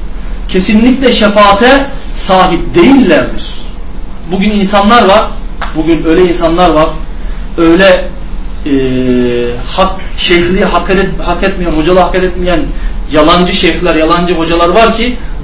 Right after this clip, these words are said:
daha dünyadayken müritlerini kirpit kutusunun içine koyarak veya cübbesinin cebine koyarak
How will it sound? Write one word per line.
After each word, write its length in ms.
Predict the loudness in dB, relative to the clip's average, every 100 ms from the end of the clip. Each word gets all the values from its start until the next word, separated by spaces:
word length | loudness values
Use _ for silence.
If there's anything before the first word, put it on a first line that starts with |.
| 0
daha 360 | 2 2 2
dünyadayken 920 | 2 4 4 4 4 6 6 4 4 2
müritlerini 840 | 4 4 4 2 2 2 4 2
kirpit 500 | 0 -2 -2 -2 -4 -4
kutusunun 420 | -6 -2 0 0
içine 340 | 2 2 2
koyarak 420 | 4 4 4 0 -4 -8 -4 2
veya 280 | 4 4
cübbesinin 580 | 2 0 0 0 2 2
cebine 360 | 2 4 4 4
koyarak 460 | 4 4 4 2